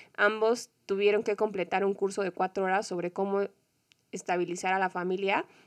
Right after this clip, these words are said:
y esto es un requisito obligatorio cuando hay menores de por medio. Todo para asegurarse que, que, que los niños es-, estén bien y que los padres puedan saber manejar esta situación lo mejor posible.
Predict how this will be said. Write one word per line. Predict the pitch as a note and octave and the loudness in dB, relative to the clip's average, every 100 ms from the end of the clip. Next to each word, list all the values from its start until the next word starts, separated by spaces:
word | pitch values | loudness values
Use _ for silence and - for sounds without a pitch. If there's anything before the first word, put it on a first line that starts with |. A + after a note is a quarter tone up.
| _ | _
y | G3+ | 2
esto | A3 A3+ | 4 4
es | A#3+ | 0
un | A3+ | 0
requisito | G#3+ G#3 F#3+ G3+ G3+ | 0 -4 -8 -6 -4
obligatorio | G3+ F#3+ F3+ - G#3 G3+ G#3 G3 - - | -2 0 -2 0 2 2 2 0 -2 0
cuando | G3 F#3 F#3 F3+ | 0 2 0 0
hay | F3+ | 0
menores | F#3+ F3 E3+ E3+ F#3 | -2 -2 -4 -6 -8
de | - | -12
por | - - - | -16 -18 -18
medio. | F#3 F#3 F#3+ - - | -20 -20 -20 -20 -8
Todo | G#3 G3+ F#3+ | -4 -4 -4
para | F3+ F3 | -4 -6
asegurarse | - F3+ F3 F3 F3 G3 | -8 -8 -6 -6 -6 -10
que, | - - - - - _ _ _ - | -10 -14 -20 -20 -20 _ _ _ 2
que, | G#2+ G#2 - - - | 4 4 2 -8 2
que | G#3 | 4
los | G3+ G3+ | 6 6
niños | A3+ A3+ A3 G#3 - | 6 8 6 4 -2
es-, | F#3 - - _ _ | -10 -12 -16 _ _
estén | G3 F#3+ G3 G3 | -6 -2 -2 2
bien | A3 A#3+ A#3+ G#3+ | 4 4 4 2
y | F3 | 0
que | E3+ E3 E3 D3+ - _ _ _ | -2 0 0 -2 -10 _ _ _
los | G3 F#3 | -2 0
padres | F#3+ F3+ F#3 F#3+ | 2 4 2 -2
puedan | - F#3 F3+ F3 | -2 -2 0 -2
saber | F3+ E3+ E3+ | -4 -4 -2
manejar | F3+ E3+ F3 F3+ | -2 -4 -4 -6
esta | F3 F3 | -4 -8
situación | - - D#3+ E3+ E3+ E3+ E3+ | -8 -8 -6 -6 -6 -6 -6
lo | |
mejor | E3+ D#3+ - | -8 -6 -6
posible. | A#3 A#3 C#4+ C4+ C#4 | -4 0 2 2 0